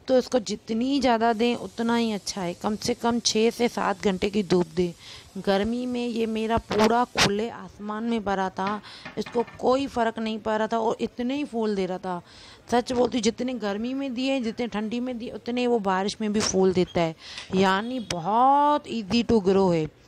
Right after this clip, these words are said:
तो खास करके बिगनर ये पौधा ज़रूर लगाएं। अपनी gardening की शुरुआत इस पौधे से करें। जो भी color मिलता है, इसमें कई सारे color होते हैं, मेरे पास दो तीन color हैं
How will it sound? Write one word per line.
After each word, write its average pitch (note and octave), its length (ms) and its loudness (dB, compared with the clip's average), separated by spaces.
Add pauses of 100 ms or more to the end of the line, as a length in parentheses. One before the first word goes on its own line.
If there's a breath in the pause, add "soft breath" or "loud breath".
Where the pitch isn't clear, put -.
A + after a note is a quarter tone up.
(360 loud breath)
तो A3+ 120 4
खास G3+ 380 -2
करके A3+ 260 -2
बिगनर G#3 440 2
ये A3+ 160 2
पौधा G#3 360 0
ज़रूर G3+ 360 2
लगाएं। A#3 360 2
अपनी A3 340 -2
gardening A3 440 0
की A#3+ 120 2
शुरुआत G#3+ 460 4 (540 loud breath)
इस B3+ 100 -4
पौधे A#3 380 0
से A#3 160 -2
करें। A3+ 400 -4 (380 loud breath)
जो G#3+ 280 4
भी A#3+ 120 2
color A3+ 280 4
मिलता G3+ 360 0
है, G3+ 100 2
इसमें A3 300 -2
कई A3+ 240 0
सारे A3+ 260 0
color G#3+ 260 2
होते G#3+ 280 0
हैं, G#3+ 100 0
मेरे G3+ 280 -2
पास G#3 200 -2
दो G3 200 2
तीन A3 240 -4
color G3+ 300 2
हैं G3+ 220 -2